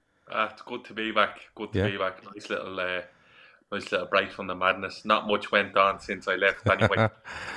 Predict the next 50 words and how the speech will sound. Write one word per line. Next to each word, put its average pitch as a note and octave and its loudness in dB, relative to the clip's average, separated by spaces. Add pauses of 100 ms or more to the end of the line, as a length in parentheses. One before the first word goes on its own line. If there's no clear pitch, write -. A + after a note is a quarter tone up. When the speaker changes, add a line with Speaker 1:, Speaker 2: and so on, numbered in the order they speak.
(220)
Speaker 1:
Uh, F#2 0
Speaker 2:
Not, F#3+ 10
Speaker 1:
everything F#3+ 4
Speaker 2:
no, A3 8 (480)
not F#3 4
much G#3+ 6
went F3+ 8
on, C#3+ 10
right? A2+ 10 (640)
And F#2+ 6
I G#2+ 6
thought G#2+ 6
we G2 4
were F2+ 2
gonna F2+ 4
have E2+ 4
a F2 2
quiet F2+ 6
week. G#2 4 (720)
Um, E2+ -2
we F2 -2
were E2+ 2
trying - -2
to E2+ 0
think F#2 -6
of F2 -2
shows F#2 4
to F#2+ -2
do. F#2 2
It's F2 0
gonna - -4
be G#2 -2
fairly G2+ 2
quiet, G2+ 4
but F#2+ 4 (380)
me A2 10
and G#2+ 10
Emma G#2+ 10
were F#2 10
saying G2 6
on F#2 6
Sunday F#2 2
night, F2+ 4
maybe A2 6
stuff - 2
has - 0
to - -4
happen F#2 4
this E2+ 0
week. G2+ 0